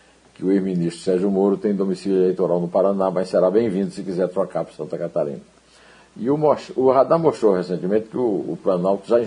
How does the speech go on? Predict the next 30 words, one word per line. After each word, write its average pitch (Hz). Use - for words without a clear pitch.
não 123
está 110
nos 110
planos 104
do 90
ex-ministro, 101
que 87
deve 92
estar 90
profundamente 131
arrependido 110
de 110
ter 113
saído 90
na, 71
na 82
ditadura 104
para 101
participar 92
da 113
pior 131
gestão 107
da 101
história 95
da 92
República. 82
Mas 135
eu 139
continuo 147
aqui 117